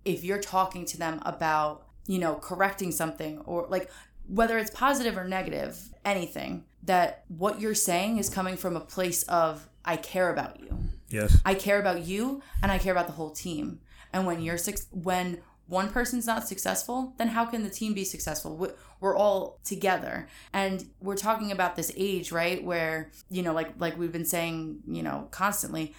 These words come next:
Speaker 1: it's this selfish age. It's an age where you're thinking about yourself. You're not thinking about anyone else. But you guys are creating a space where you have to think about everybody else.
Speaker 2: Yep.
Speaker 1: You have to think about every single human being on and off the field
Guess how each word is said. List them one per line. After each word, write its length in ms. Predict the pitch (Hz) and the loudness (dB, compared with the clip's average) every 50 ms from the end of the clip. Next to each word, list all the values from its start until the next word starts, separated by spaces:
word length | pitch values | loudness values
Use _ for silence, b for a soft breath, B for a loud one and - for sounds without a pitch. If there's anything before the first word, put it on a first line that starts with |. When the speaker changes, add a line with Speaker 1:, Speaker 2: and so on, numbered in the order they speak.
| B B B B - | B B B B -2
Speaker 1:
it's 180 | 196 196 - | 0 0 2
this 320 | - 214 214 208 - - - | 2 2 2 2 0 0 -2
selfish 600 | - - 180 185 185 185 - 175 170 - - - - | 0 2 2 0 0 -2 -4 -4 -4 -6 -8 -6 -4
age. 460 | 190 226 160 131 139 139 - - - | -2 0 0 -2 -2 -6 -8 -8 -10
It's 140 | - 156 - | -8 -8 -8
an 120 | 175 165 - | -8 -8 -8
age 340 | - 180 180 190 185 165 - | -6 -4 -2 -2 -4 -4 -4
where 140 | 180 175 170 | -4 -4 -4
you're 180 | 170 160 160 | -4 -4 -6
thinking 400 | 151 - - 170 175 175 190 196 | -8 -6 -4 -4 -4 -4 -4 -4
about 220 | 190 180 185 180 - | 0 0 0 0 0
yourself. 340 | 170 165 - 165 175 - - | -4 -2 0 0 0 0 0
You're 140 | 175 151 | -2 -4
not 140 | 143 - - | -4 -4 -6
thinking 280 | - 165 165 185 180 170 | -10 -8 -8 -6 -6 -6
about 200 | 160 - 160 - | -6 -6 -4 -4
anyone 320 | - 170 165 160 156 156 | -4 -4 -2 -2 0 2
else. 260 | 156 165 190 - B B B B B B - | 2 2 0 0 B B B B B B -2
But 140 | 180 165 | -2 -2
you 240 | 165 160 180 196 196 | 0 2 2 2 4
guys 180 | 214 208 202 196 | 4 2 2 2
are 60 | 190 | -2
creating 400 | 190 - 175 185 185 180 170 160 | -4 -2 -2 0 0 0 0 -2
a 60 | 156 | -2
space 420 | - - - 175 175 180 - - 175 | -2 -2 0 0 0 0 0 0 0
where 320 | 170 160 156 151 151 B B B B - | 2 2 2 2 0 B B B B -2
you 160 | 180 202 196 | 0 4 6
have 300 | - 165 180 254 254 - | 6 6 6 4 4 0
to 80 | 226 | -2
think 180 | - - 156 147 | 0 0 -2 0
about 220 | 156 147 147 139 | 0 2 0 0
everybody 340 | 135 139 143 - - - 57 57 | 0 -4 -8 -10 -12 -10 -10 -10
else. 420 | 55 - 185 - - - - - - _ | -10 -10 -12 -12 -12 -14 -14 -16 -18 _
Speaker 2:
Yep. 200 | - 110 104 104 - | -14 -12 -12 -4 2
Speaker 1:
You 140 | 208 254 240 | 4 8 8
have 280 | - - 220 240 240 - | 8 8 8 2 0 -2
to 80 | 220 | -6
think 160 | 214 208 190 | -6 -6 0
about 220 | 180 175 165 - - | 2 2 2 4 2
every 160 | 190 190 196 | 0 2 2
single 220 | 190 - 185 175 | 0 0 -2 -6
human 300 | 165 - 196 190 180 175 | -6 -6 -4 -4 -4 -4
being 340 | 156 180 180 175 165 156 151 - - - - | -4 -4 -4 -4 -4 -6 -8 -10 -12 -2 2
on 240 | 180 185 196 196 180 | 4 6 6 4 2
and 140 | 175 165 | 0 2
off 260 | 165 170 175 175 - - | 4 4 4 2 0 -2
the 60 | 160 | 0
field 640 | - - 190 208 214 180 151 143 143 139 - - | 2 4 4 6 6 4 4 2 -2 -4 -8 -10